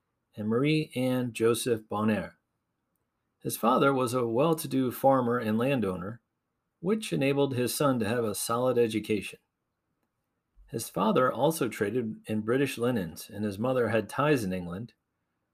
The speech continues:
which enabled the future marshal to become fluent in English. He initially started his career as a merchant, but didn't have the knack for bookkeeping. During the French Revolution,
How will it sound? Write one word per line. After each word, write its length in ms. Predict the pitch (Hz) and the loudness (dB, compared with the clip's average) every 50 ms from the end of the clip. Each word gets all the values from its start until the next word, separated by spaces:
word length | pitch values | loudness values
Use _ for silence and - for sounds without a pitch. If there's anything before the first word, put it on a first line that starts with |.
| _ _ _ _ | _ _ _ _
which 420 | 156 180 202 - - - - - - | 0 0 0 0 -4 -8 -10 -10 -8
enabled 400 | - 127 127 127 131 139 139 135 | -4 -2 -2 0 2 2 2 2
the 80 | 131 110 | 2 0
future 340 | - - 139 135 135 - 123 | 0 0 -2 0 0 -2 -2
marshal 400 | 104 92 92 95 - - 117 113 | -2 -2 -2 -2 -2 -4 -4 -4
to 120 | - - 95 | -4 -6 -6
become 340 | 104 104 - 117 113 107 | -6 -2 0 0 0 0
fluent 480 | 107 - - 135 135 123 113 - - - | -2 -2 -2 0 0 0 0 -2 -4 -4
in 100 | 113 113 | -4 -2
English. 520 | 123 147 147 - - - - - - - _ _ _ _ _ _ _ _ _ _ _ _ _ _ _ _ _ _ _ _ _ _ _ _ _ _ _ _ _ _ _ _ _ _ _ _ | -2 -2 -2 -4 -6 -12 -18 -20 -20 -20 _ _ _ _ _ _ _ _ _ _ _ _ _ _ _ _ _ _ _ _ _ _ _ _ _ _ _ _ _ _ _ _ _ _ _ _
He 180 | _ _ - 165 | _ _ -2 0
initially 420 | 160 196 277 285 - - 180 156 | 2 2 2 0 0 2 2 2
started 440 | 147 - - - 139 139 143 139 131 | 2 2 2 2 2 4 4 2 2
his 180 | 127 127 123 127 | 2 0 -2 -2
career 420 | - - 120 123 127 131 123 117 | -4 -2 0 2 2 2 2 2
as 160 | 117 113 107 | 2 2 2
a 40 | 110 | 2
merchant, 500 | 113 131 156 151 - - - - - - _ _ _ _ _ _ _ _ _ _ - | 2 2 0 0 0 -4 -10 -14 -16 -20 _ _ _ _ _ _ _ _ _ _ -8
but 140 | 104 101 | -8 -2
didn't 200 | - 151 143 135 | 0 0 0 0
have 180 | 123 139 135 120 | 0 0 0 0
the 80 | 110 104 | 0 0
knack 360 | 113 117 117 107 98 - - | 2 2 2 0 0 -4 -6
for 120 | - 107 | -6 -6
bookkeeping. 580 | 95 98 117 - - - - 82 - - 85 - - _ _ _ _ _ _ _ _ _ _ _ _ _ _ _ _ _ _ _ _ _ _ _ _ _ _ _ _ _ _ _ _ | 0 2 0 0 0 -4 -8 -8 -8 -10 -14 -18 -20 _ _ _ _ _ _ _ _ _ _ _ _ _ _ _ _ _ _ _ _ _ _ _ _ _ _ _ _ _ _ _ _
During 220 | - 175 214 277 277 | -2 0 2 2 2
the 80 | 208 | 0
French 320 | - - 165 160 151 - - | 0 2 2 0 2 4 4
Revolution, 640 | 139 123 113 104 104 101 95 - - 107 131 143 | 4 4 4 2 0 -2 -2 -4 -6 -6 -6 -8